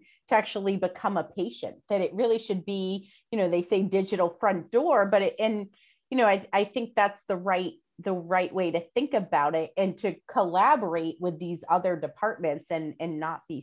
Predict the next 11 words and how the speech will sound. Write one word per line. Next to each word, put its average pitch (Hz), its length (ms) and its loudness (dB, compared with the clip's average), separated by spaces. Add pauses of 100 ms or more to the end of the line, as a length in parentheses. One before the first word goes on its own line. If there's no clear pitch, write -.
siloed. 156 580 -4
So, 143 360 -4 (360)
um, 175 200 4
that's, 233 440 4 (120)
you 220 120 -4
know, 170 160 2
a 170 60 4
multi-year 190 680 2
project 170 600 0
that 160 120 0
I'm, 156 300 -4